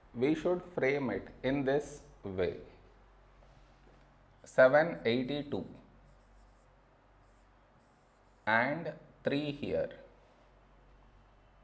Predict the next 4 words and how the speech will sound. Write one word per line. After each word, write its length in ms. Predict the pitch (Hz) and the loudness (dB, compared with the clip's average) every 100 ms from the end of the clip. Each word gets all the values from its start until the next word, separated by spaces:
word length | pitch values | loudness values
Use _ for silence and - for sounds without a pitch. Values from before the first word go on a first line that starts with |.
| - - - - - - - - - - - | -20 -20 -20 -20 -20 -20 -20 -20 -20 -20 -4
This 280 | 101 117 - | 2 2 2
is 380 | 170 190 185 - - - | -2 -2 -6 -14 -20 -8
your 320 | 123 139 147 151 | 0 6 6 6
step 580 | - - 135 156 - | 0 0 0 0 -8